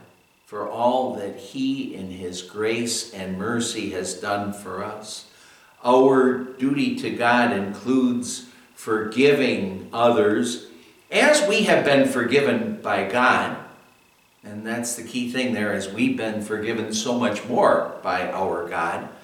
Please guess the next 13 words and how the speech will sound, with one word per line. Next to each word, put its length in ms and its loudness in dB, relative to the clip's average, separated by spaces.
Doing 360 4
our 160 4
duty 340 2
to 120 0
God, 320 4
it 60 2
also 460 4
includes 500 -2
being 440 0
careful 720 0
that 240 2
we 140 -2
don't 580 0